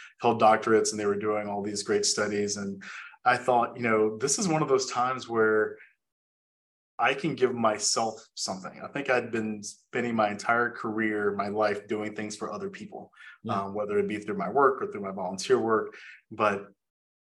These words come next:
Speaker 1: I was gonna do something just for me that was gonna help me in my job, but just give me a lot of insight to my way of thinking and other ways of, of thinking and analyzing things. And so that's when I decided to start my doctorate.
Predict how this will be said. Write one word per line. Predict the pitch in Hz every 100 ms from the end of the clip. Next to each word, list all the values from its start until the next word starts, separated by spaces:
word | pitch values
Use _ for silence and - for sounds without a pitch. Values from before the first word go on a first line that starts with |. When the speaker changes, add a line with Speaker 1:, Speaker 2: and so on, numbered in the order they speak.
| -
Speaker 1:
I |
was | 147
gonna | 185
do | 143
something | 135 120 110
just | 110 -
for | 101
me | 113 101
that | 95 104
was | 101
gonna | 113
help | 104 214 247
me | 139
in |
my | 113 101
job, | 151 175 127 113
but | 110 104
just | 110 - - 120 110
give | 151 143
me | 120 127 120
a | 110
lot | 110 107 110 110
of | 107 107 107 104 104 - - _ -
insight | 123 - 107 98 98 - -
to | - 110
my | 104 110 110
way | 107 104
of | 104
thinking | 107 107 107
and | 101
other | 104 107
ways | 104 101 104 95
of, | 101 98 101
of | - -
thinking | 110 - 107 101
and | 98 95
analyzing | 113 110 104 104 104 107
things. | 104 101
And | 104
so | 101 110 104
that's | 110 -
when | 113
I | 107
decided | 107 101 104 101 101
to | 104
start | - 196 95
my | 95
doctorate. | 190 190 92 85